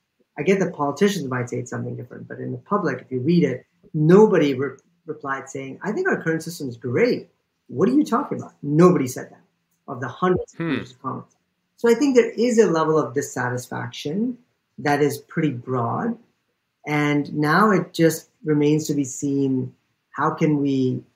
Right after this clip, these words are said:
Speaker 1: present a viable alternative that doesn't promise something that's not possible?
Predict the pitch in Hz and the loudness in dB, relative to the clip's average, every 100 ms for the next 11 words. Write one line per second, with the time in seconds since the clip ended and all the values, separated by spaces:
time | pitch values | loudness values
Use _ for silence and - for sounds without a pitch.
0 | _ _ _ - 135 127 139 143 127 117 | _ _ _ -4 -2 -2 -4 -4 -6 -2
1 | 123 139 139 135 123 123 - 180 175 131 | 0 0 -2 -2 -4 -8 -4 -2 -2 -2
2 | 123 127 123 - 127 151 147 - 131 139 | -4 -4 -6 -6 -4 -2 -4 -6 -6 -6
3 | 131 - - _ _ _ _ - 127 135 | -6 -10 -18 _ _ _ _ -12 -10 -8
4 | 135 123 131 127 123 - _ 123 135 - | -8 -8 -6 -6 -6 -12 _ -12 -10 -10
5 | 123 - | -12 -14